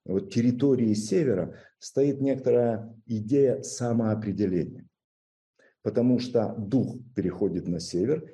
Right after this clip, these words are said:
и на севере он должен обрести свою уникальную идентификацию. Мы не забываем культуры как таковой. Более того, вся отвергнутая культура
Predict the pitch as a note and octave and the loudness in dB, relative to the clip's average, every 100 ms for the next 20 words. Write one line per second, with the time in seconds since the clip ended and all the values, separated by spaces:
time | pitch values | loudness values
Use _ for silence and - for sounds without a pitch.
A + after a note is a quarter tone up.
0 | - A2 G#2 G#2 G2+ - - C#3 C3 G2+ | -6 0 2 2 -2 -8 -2 0 2 2
1 | F#2+ F#2+ G2 G2 A2 A2 G#2+ A2+ A2 G2+ | 0 0 -2 0 2 2 2 -2 -2 -6
2 | F#2 G#2 G2+ - C3 C3 G#2 G#2 A#2 A#2 | -4 -4 -4 -4 -4 -2 0 0 0 0
3 | G#2+ G#2+ G#2 G#2+ G2+ A2+ G#2 G#2 G#2 F#2 | 4 4 4 2 2 2 0 0 -4 -6
4 | - - F#2+ - - _ - - _ - | -6 -4 -4 -6 -20 _ -20 -20 _ -2
5 | A2 D#3 D#3+ D#3 C#3+ C#3 C#3+ D3 C#3 C3 | 2 2 2 0 0 0 0 -2 -2 -2
6 | B2 B2 C3+ A#2+ A#2+ A#2 G2+ G2+ F2 F#2+ | -2 0 0 0 0 -2 -2 -2 0 0
7 | A#2+ A#2+ - _ - A2 C3 A#2 A2+ G2 | -2 -6 -18 _ -4 2 4 4 2 2
8 | F#2+ E2 - - - - C#3 - A2 A2 | 0 0 -6 -18 -6 0 0 0 -4 -2
9 | A#2 A#2 A#2+ - G#2 G#2 A#2 G#2 B2+ G2+ | 0 2 0 2 0 2 -2 -2 0 0
10 | F#2+ | -2